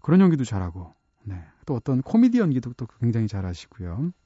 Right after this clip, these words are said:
시라노 연애 조작단 같은 데서의 코미디 연기요. 은지의 악역. 눈이 충혈될 정도로 도끼 눈을 뜨고 노려보면서 바락바락 소리를 지르는 악역의 대명사죠. 드라마 아내 유혹에서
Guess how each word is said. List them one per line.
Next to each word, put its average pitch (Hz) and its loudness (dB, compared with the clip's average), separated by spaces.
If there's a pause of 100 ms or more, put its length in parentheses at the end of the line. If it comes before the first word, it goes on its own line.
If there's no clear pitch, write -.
(1200)
시라노 185 2
연애 117 4
조작단 104 -6
같은 98 -6
데서의 - -12
코미디 151 -4
연기요. 98 -6 (720)
은지의 180 4
악역. 110 -2 (680)
눈이 185 6
충혈될 214 4
정도로 165 2
도끼 147 0
눈을 151 4
뜨고 143 0
노려보면서 117 0 (240)
바락바락 151 0
소리를 170 -2
지르는 123 -2 (220)
악역의 123 0
대명사죠. 143 2 (440)
드라마 143 4
아내 185 6
유혹에서 127 0